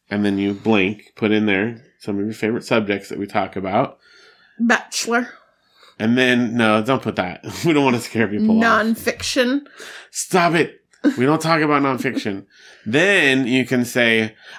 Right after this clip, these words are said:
Speaker 1: "I highly recommend this podcast if you like blank," and then put maybe some other subjects or, you know,
Speaker 2: Some comparison.
Speaker 1: or genre, you know, like comedy, or if you like laughing, whatever. You put in there how you highly recommend it, and it would say,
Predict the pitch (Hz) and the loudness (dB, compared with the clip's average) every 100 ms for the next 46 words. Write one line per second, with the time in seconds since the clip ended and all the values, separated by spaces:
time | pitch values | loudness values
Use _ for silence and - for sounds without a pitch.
0 | - 110 110 131 139 175 185 170 165 160 | -4 -2 -2 0 2 2 2 2 0 0
1 | 143 139 135 135 - - 147 139 - 117 | 2 4 2 0 -2 -4 0 0 0 0
2 | 104 104 - 139 143 143 165 156 123 98 | 0 -2 -6 -2 -2 0 0 2 2 2
3 | 113 - - - _ _ _ _ - 127 | 0 -2 -20 -20 _ _ _ _ -4 0
4 | 120 101 - 110 110 110 113 127 104 113 | 0 -2 -8 -2 2 2 2 -2 0 2
5 | 113 117 117 113 113 104 135 127 123 117 | 2 2 2 2 2 0 0 0 2 2
6 | 113 - 101 98 95 _ - - - _ | 0 -2 -4 -4 -6 _ -20 -20 -20 _
7 | - 110 92 95 104 - - 220 220 226 | -2 0 0 -2 -6 -10 -6 -6 -2 -2
8 | 208 190 156 131 - 120 117 110 120 113 | 0 2 2 0 -4 -2 0 0 0 2
9 | 123 131 120 120 117 120 117 110 104 107 | 2 2 2 2 2 0 0 0 0 0
10 | 110 98 - 107 104 101 98 107 107 - | -2 -4 -2 -2 0 -2 -2 -4 -4 -6
11 | 101 101 107 98 104 107 101 110 117 95 | -8 -4 -2 -2 -2 -4 -4 0 0 0
12 | 92 110 123 147 127 117 101 98 101 - | -2 -2 0 0 0 2 2 0 -4 -14
13 | - - _ - 113 107 107 107 104 98 | -20 -20 _ -2 0 2 0 0 0 -2
14 | 104 107 98 95 - 98 95 92 90 - | -2 0 0 -2 -8 -8 -8 -8 -10 -2
15 | 107 101 101 | 0 2 0